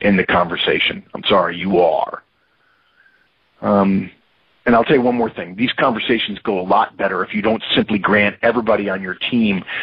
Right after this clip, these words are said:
the standard raise amount if you're given a bucket of money to apply to your team on an annual basis. What I mean by that, if you don't know this, we have podcasts where we talk about this, but, but if, if, uh, typical bucket mentality is,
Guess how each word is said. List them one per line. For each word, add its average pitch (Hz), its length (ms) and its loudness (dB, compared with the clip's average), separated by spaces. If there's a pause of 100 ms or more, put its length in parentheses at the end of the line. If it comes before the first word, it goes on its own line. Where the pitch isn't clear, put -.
(140)
the 107 60 2 (140)
standard 120 440 0
raise 110 380 2
amount 87 540 -2 (140)
if - 180 -12
you're 110 160 4
given 104 240 2
a 90 60 0
bucket 98 360 0
of 87 80 -6
money 92 300 -2
to 87 100 0
apply 90 360 2
to 90 60 -4
your 85 120 -6
team 90 260 -6
on 82 80 -2
an 82 80 -2
annual 82 260 0
basis. - 380 -2 (460)
What 113 120 4
I 117 40 4
mean 120 160 2
by 113 80 0
that, 90 180 0
if - 100 -8
you 104 80 -10
don't 101 280 -2
know 110 180 2
this, 87 240 -4
we 101 80 -6
have 95 160 -2
podcasts 92 480 -2
where 87 80 -10
we 82 80 -8
talk 107 220 0
about - 180 0
this, 82 220 -6
but, 87 180 -2 (320)
but 95 160 2
if, 90 80 2 (100)
if, 98 200 2 (100)
uh, 104 540 2
typical 107 320 0 (200)
bucket - 400 -2
mentality 90 720 0
is, 82 220 0